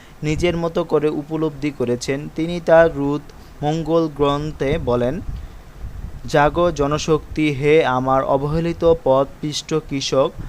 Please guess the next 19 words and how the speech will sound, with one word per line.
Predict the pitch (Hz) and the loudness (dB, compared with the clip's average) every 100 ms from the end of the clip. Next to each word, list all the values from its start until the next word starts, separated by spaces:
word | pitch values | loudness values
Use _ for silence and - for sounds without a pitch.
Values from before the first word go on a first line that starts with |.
| - - | -14 -6
আমার | - 151 165 165 | 0 2 4 2
মুঠে | 151 143 170 170 | 0 -2 -2 -2
মজুর | 143 131 135 151 - - - | -2 -2 -2 -4 -8 -18 -8
ভাইয়েরা, | 139 131 120 113 151 - - - - | 0 2 2 2 -2 -4 -12 -10 -4
আনো | 143 151 156 156 - - - - - - | 0 0 2 0 -2 -6 -18 -20 -20 -6
তোমার | 170 160 160 156 | -2 2 2 2
হাতুড়ি | 156 151 165 160 160 | 0 -2 -2 0 0
ভা-, | 147 135 135 - - 120 | 0 0 0 -2 -8 -4
ভাঙো | 139 143 151 151 | -2 0 0 2
ওই | 139 143 160 - - - - - - - - - - | 2 2 2 -4 -8 -12 -14 -14 -16 -16 -20 -10 -2
উৎপীড়-, | 165 - - 180 185 - - | -2 -2 -2 0 0 0 -2
উৎপীড়কে | 165 - - 185 185 - 156 - | -2 -2 -2 -4 -4 -2 -2 2
পশ্চাৎ | 135 143 - 143 - - - - - 127 | 2 2 2 2 0 -4 -14 -12 -10 -6
ধুলায় | 135 151 156 165 | 0 4 6 4
লুটাও | 147 139 143 147 190 - - - - - | 0 2 4 4 2 -6 -20 -20 -14 -4
অর্থ | 147 156 - 175 185 | -2 -2 -4 -6 -4
পিশাচ | 170 165 - 151 180 - - - - 135 | -4 -4 2 4 4 0 -8 -8 -8 0
বল, | 131 143 196 285 - - - - - - - | 4 6 4 -2 -12 -18 -18 -18 -14 -12 -2
বলদ | 127 135 151 | 2 4 2